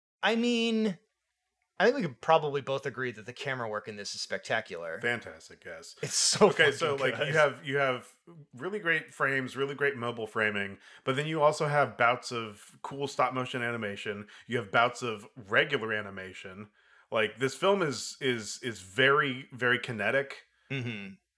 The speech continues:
Speaker 2: Very, um, uh, what's the word? Frenetic, frenetic. Like, th-, like, there's a lot going on on the screen.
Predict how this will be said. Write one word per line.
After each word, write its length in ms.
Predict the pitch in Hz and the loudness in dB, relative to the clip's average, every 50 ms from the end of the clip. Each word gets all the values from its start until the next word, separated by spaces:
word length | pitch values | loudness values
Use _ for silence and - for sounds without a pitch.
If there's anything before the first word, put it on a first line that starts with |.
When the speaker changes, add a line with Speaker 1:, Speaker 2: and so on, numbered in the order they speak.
| _ | _
Speaker 2:
Very, 440 | - 113 123 123 127 127 123 123 123 | -2 2 4 6 6 6 6 4 4
um, 340 | 117 113 117 110 107 104 110 - | 4 4 2 0 -2 -6 -8 -4
uh, 260 | 107 110 107 104 104 104 | 0 2 2 2 0 -2
what's 180 | 107 107 - | -4 -8 -10
the 140 | - 110 101 | -10 -10 -10
word? 460 | 90 101 101 98 95 92 90 90 101 _ _ _ _ _ - - | -8 -8 -8 -8 -8 -10 -12 -14 -20 _ _ _ _ _ -4 -2
Frenetic, 400 | 131 120 120 113 107 101 - - | 0 2 2 2 0 -2 -8 -16
frenetic. 720 | - - - - 180 151 127 110 95 87 85 - - - | -10 0 4 4 4 4 4 -2 -6 -8 -12 -18 -18 -12
Like, 260 | 117 120 110 107 104 117 123 | -6 -6 -6 -6 -6 -8 -8
th-, 140 | 127 131 120 127 131 | -6 -6 -6 -6 -4
like, 220 | 131 135 139 135 | -2 -2 2 6
there's 180 | 127 143 135 147 | 6 6 6 6
a 60 | 151 | 2
lot 320 | 143 143 143 156 160 156 | 4 6 6 6 4 2
going 240 | 151 143 143 135 123 | 0 -2 -2 0 0
on 160 | 123 123 120 | 0 0 0
on 100 | 117 113 | 0 -2
the 80 | 107 98 | -4 -6
screen. 460 | - - - 107 107 101 95 82 - | -12 -12 -10 -10 -10 -10 -10 -14 -20